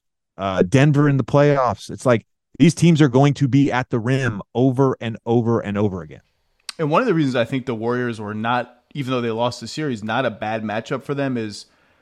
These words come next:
Speaker 2: the Warriors are not a team that mismatch hunts smaller players. And the Kings, they, they, when they play Fox, Huerter, and Monk together, that's a small trio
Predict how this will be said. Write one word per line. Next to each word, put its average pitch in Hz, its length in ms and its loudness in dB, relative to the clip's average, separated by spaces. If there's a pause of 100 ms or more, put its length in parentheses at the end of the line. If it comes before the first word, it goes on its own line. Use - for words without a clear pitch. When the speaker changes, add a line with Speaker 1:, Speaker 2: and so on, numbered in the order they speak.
(180)
Speaker 2:
the 110 200 -8
Warriors 175 480 2
are 139 100 4
not 127 280 0
a 127 80 -2
team 117 560 -4 (400)
that 117 300 -2
mismatch 113 560 -2
hunts - 540 -6 (380)
smaller 113 460 -2
players. 101 580 -10
And 120 160 -2
the 113 60 -6
Kings, 160 560 -8 (580)
they, 143 180 4
they, 151 200 -4
when 147 240 -2
they 156 100 2
play 247 220 -2
Fox, 147 520 -2
Huerter, 139 440 2
and 117 160 -2
Monk 120 300 0
together, 113 500 -2
that's 123 300 -2
a 185 60 -4
small 127 920 0
trio 107 640 -2